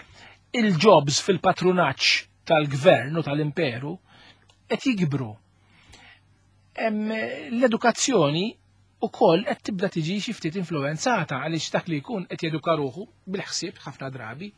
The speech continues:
illi mbagħad jagħmel xi ħaġa b'dik l-edukazzjoni, jiġifieri jiena nifhimha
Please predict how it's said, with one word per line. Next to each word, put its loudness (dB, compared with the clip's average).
illi -2
mbagħad -6
jagħmel 4
xi 0
ħaġa 2
b'dik -2
l-edukazzjoni, 4
jiġifieri -2
jiena -2
nifhimha -4